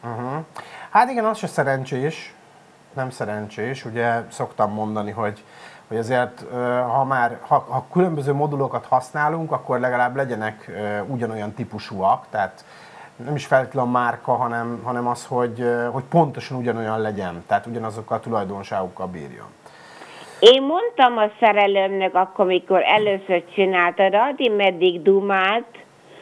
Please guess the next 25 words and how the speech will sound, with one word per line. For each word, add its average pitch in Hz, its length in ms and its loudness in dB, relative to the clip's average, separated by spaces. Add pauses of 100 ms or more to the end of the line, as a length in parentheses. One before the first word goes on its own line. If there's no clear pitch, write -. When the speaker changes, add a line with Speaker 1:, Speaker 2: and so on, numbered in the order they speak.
(140)
Speaker 1:
Aha. 104 120 4
Speaker 2:
azt 185 160 4
mondja, 220 320 4
"Olyan 294 340 4
nehezen 202 600 4
tudtam 202 460 4 (160)
me-, 214 220 6
me-, 208 220 2
beszerezni 185 760 4
eztet 185 540 4 (680)
feketén." 151 680 6
Mondom, 269 420 2
ki 480 100 4 (100)
mondta, 302 320 -2
hogy 262 320 0
feketén 180 580 4
vedd 147 140 4
meg 147 220 0
nekem 151 420 0
ezt 151 240 -4
a 143 160 6 (120)
memóriakártyát? 143 1300 2 (220)
Speaker 1:
<laughs> - 140 -12
Jaj, 170 240 8
jaj. 139 360 2